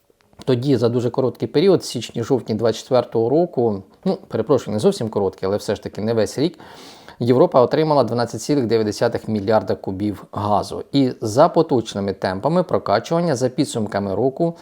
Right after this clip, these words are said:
а тепер увага, газовий експорт з Росії до Є С може становити близько вісімнадцяти мільярдів кубів.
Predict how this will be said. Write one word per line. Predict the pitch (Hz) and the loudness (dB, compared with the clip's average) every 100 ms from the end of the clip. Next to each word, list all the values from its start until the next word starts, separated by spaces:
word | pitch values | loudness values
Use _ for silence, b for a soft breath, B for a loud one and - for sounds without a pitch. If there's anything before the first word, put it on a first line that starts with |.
| B | B
а | - | -4
тепер | 120 120 104 | -2 2 2
увага, | 95 113 135 151 - | 2 2 2 -2 -6
газовий | 110 127 135 - 101 104 | -2 4 4 2 -4 -2
експорт | 120 - - 101 92 - - | 0 -2 -4 -8 -8 -14 -10
з | 110 | -2
Росії | 120 117 - 104 | -2 -2 -6 -6
до | 101 113 | -4 -4
Є | 92 131 | -2 0
С | 165 - | -2 -2
може | 113 104 | -4 -4
становити | - 98 120 147 113 | -6 -4 -2 -2 -2
близько | 104 120 - 104 | -4 -6 -4 -8
вісімнадцяти | 110 110 107 95 - 98 | -6 -4 -4 -6 -8 -8
мільярдів | 101 98 95 95 95 | -6 -4 -4 -6 -8
кубів. | 110 143 202 | -6 -2 -4